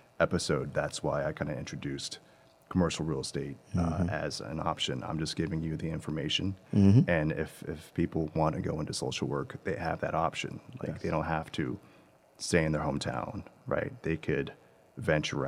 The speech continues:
Speaker 1: out. And
Speaker 2: Yes.
Speaker 1: I think the hardest step is just to, to take that risk,
Speaker 2: It really
Speaker 1: if you will,
Speaker 2: is.
Speaker 1: right?
Speaker 2: No, seriously.
Speaker 1: Yeah.
Speaker 2: Um, again, I've been out here for about three years, and I've had friends reach out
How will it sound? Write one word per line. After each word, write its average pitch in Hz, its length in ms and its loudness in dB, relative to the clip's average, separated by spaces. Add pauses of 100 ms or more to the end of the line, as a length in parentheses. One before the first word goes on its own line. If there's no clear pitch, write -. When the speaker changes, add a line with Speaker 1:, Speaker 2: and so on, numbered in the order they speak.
Speaker 1:
out. - 220 -2
And 78 280 0
Speaker 2:
Yes. - 80 -12 (640)
Speaker 1:
I 90 60 6
think 160 140 0
the - 80 2
hardest 78 260 2
step - 260 -4
is - 140 -4 (100)
just - 280 -6
to, 60 260 -6 (1000)
to 67 260 2 (300)
take - 380 -4
that - 220 -2
risk, 69 360 -4 (200)
Speaker 2:
It 90 80 -2
really 92 180 10
Speaker 1:
if 85 40 10
you 95 80 12
will, 82 100 8
Speaker 2:
is. - 100 -6
Speaker 1:
right? 82 200 -6 (140)
Speaker 2:
No, 80 160 8
seriously. 87 720 10
Speaker 1:
Yeah. - 100 -8 (240)
Speaker 2:
Um, 87 540 6 (720)
again, 101 200 8
I've 85 160 8
been 95 140 10
out 90 140 8
here 87 160 8
for 82 140 2
about 82 440 4
three 92 260 10 (100)
years, - 360 2 (320)
and 90 240 4
I've 87 140 2
had 85 180 6
friends 90 400 6
reach 85 260 4
out 82 240 4